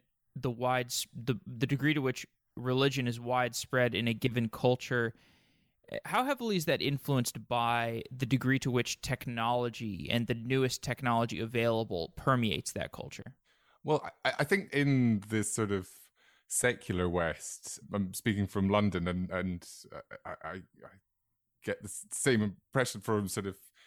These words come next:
Speaker 2: East Coast U S and, you know, places where technology is,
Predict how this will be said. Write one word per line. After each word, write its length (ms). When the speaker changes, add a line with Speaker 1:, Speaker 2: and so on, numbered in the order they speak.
Speaker 2:
East 240
Coast 720
U 160
S 300
and, 200
you 100
know, 80
places 300
where 160
technology 640
is, 380